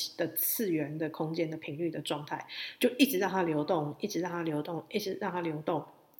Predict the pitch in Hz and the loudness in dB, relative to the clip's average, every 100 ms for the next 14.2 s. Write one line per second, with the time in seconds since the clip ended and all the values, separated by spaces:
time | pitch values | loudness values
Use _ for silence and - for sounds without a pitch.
0 | - _ - 196 170 175 202 170 165 170 | -20 _ 2 2 2 2 4 4 2 -2
1 | 185 151 - 170 160 170 156 - - - | -2 0 0 0 2 2 0 -4 -8 -12
2 | _ - - - - 208 202 196 185 156 | _ -20 -14 -10 -2 2 4 4 4 4
3 | 156 151 190 170 170 143 156 170 160 - | 2 0 0 0 0 -2 0 0 2 2
4 | 190 175 180 160 - - 165 151 - 147 | 2 0 0 0 -2 -4 -2 4 4 4
5 | 135 - - 180 - 185 160 160 160 160 | 2 -2 -2 0 0 2 2 2 2 2
6 | 160 160 202 175 147 151 151 143 185 160 | 2 0 0 2 0 -2 -4 -2 0 0
7 | 135 165 - 185 151 143 143 - - _ | 0 -2 -2 -2 0 0 -2 -4 -16 _
8 | _ _ _ _ _ - 220 240 233 214 | _ _ _ _ _ 2 4 4 4 4
9 | 233 196 - 220 202 180 170 185 180 156 | 4 4 4 4 6 4 4 2 2 0
10 | 147 180 196 180 170 190 151 180 - 208 | 0 0 0 0 0 0 0 -2 2 2
11 | 165 156 156 165 170 - - - - - | 2 0 0 0 0 0 0 -2 -10 -14
12 | - - - _ _ _ _ _ _ _ | -10 -10 -10 _ _ _ _ _ _ _
13 | _ _ _ - 185 180 160 - 139 - | _ _ _ 0 2 2 0 0 -4 -4
14 | - | -6